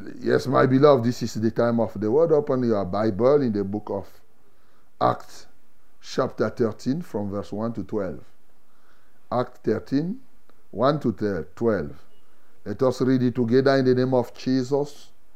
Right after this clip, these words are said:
Lisons tous ensemble au nom de Jésus. Un, deux, trois. Il y avait dans l'église d'Antioche des prophètes et des docteurs, Barnabas,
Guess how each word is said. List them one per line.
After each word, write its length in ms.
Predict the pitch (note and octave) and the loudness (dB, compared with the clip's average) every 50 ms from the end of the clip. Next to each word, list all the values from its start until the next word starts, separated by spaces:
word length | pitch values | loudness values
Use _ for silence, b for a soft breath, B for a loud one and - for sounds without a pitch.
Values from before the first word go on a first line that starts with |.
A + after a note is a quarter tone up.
| - - - - - - - - - - | -12 -12 -12 -14 -14 -14 -14 -14 -12 -6
Lisons 300 | - A#2+ A2+ B2+ D3 C#3+ | -4 0 4 4 4 4
tous 180 | C#3 - B2+ - | 2 0 0 0
ensemble 400 | C3+ B2 A#2 - C3 B2+ B2+ B2 | 2 0 2 2 2 2 4 4
au 40 | B2 | 2
nom 180 | A#2 A#2+ A#2+ B2+ | 2 2 2 2
de 120 | B2 A#2+ | 2 2
Jésus. 520 | A2 G#2+ A#2 A2+ G2+ G2 A2 A#2+ C3+ D#3 F3+ - - - - - - - - - - | 2 4 4 4 2 2 2 2 2 0 -2 -8 -12 -14 -14 -14 -14 -14 -8 0 4
Un, 180 | D#3 D#3 D#3 D3 | 6 8 8 8
deux, 220 | C3+ B2 A#2+ A#2 | 8 8 6 6
trois. 400 | - - - G#2 G#2 F2+ D#2+ E2 - - - - - - - - - - - - - - - - - - - - - - - - - - | 4 0 -4 -4 -4 -4 -4 -8 -10 -16 -18 -20 -20 -20 -20 -20 -20 -18 -18 -18 -18 -18 -18 -18 -18 -18 -18 -18 -18 -18 -18 -16 -6 0
Il 80 | G2+ | 4
y 40 | A#2 | 6
avait 220 | B2+ D3+ F3 G3 | 8 10 12 12
dans 140 | F#3+ G3 G3+ | 12 12 12
l'église 400 | G#3+ G#3 G3 F3+ G3+ A#3+ C4 G#3+ | 12 12 12 10 10 8 8 10
d'Antioche 1000 | D#3+ D#3+ C#3+ C3+ A#2+ - - B2+ C#3+ D3 D3+ E3 - - - - - - - - - - - - - - - - - - - | 10 10 8 8 6 4 6 10 12 12 12 12 8 4 -2 -8 -8 -10 -10 -12 -12 -14 -14 -16 -16 -16 -18 -18 -18 -16 -8
des 100 | - B2+ | -4 -4
prophètes 420 | - - C3 C3 - E3 E3 D#3 C#3+ | 4 6 6 8 8 8 8 8 8
et 100 | C#3+ C#3 | 8 10
des 140 | C#3 C3+ B2+ | 10 10 10
docteurs, 720 | B2+ B2 B2 - - - C#3 C3 C3 C#3 C#3+ D3+ D#3 - b b b b b b - - - - - - - - - - - - - - - - | 10 8 8 4 2 4 8 10 10 10 8 6 4 -2 b b b b b b -12 -12 -12 -12 -12 -12 -12 -12 -12 -12 -12 -12 -12 -12 -10 -6
Barnabas, 920 | - F#2 G#2+ A#2+ C3 C#3 D3 C#3+ D#3 D#3+ F3 F3+ - - - - - - | -2 0 2 4 6 8 8 10 10 10 8 8 4 -2 -10 -10 -10 -12